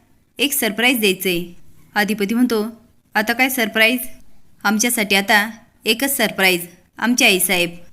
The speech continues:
ते आल्या ना, आम्हाला जगातील सगळ्यात मोठा आनंद होणार." अक्षरा म्हणते, "चला बाबांच्या रूममध्ये." तो म्हणतो, "मास्तरीनबाई,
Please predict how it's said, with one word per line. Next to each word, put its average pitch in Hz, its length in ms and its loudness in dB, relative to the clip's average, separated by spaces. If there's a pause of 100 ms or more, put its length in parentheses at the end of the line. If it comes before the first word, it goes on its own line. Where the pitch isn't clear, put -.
(160)
ते 247 60 0
आल्या 240 240 6
ना, 240 300 2 (540)
आम्हाला 226 280 2
जगातील 208 580 -2 (580)
सगळ्यात 240 280 0
मोठा 208 260 0
आनंद 202 320 4
होणार." 190 340 0 (380)
अक्षरा 214 340 -2
म्हणते, 233 480 -2 (340)
"चला 262 140 0
बाबांच्या 196 440 0
रूममध्ये." 190 480 -2 (720)
तो - 40 -8
म्हणतो, 220 160 -6
"मास्तरीनबाई, 190 760 0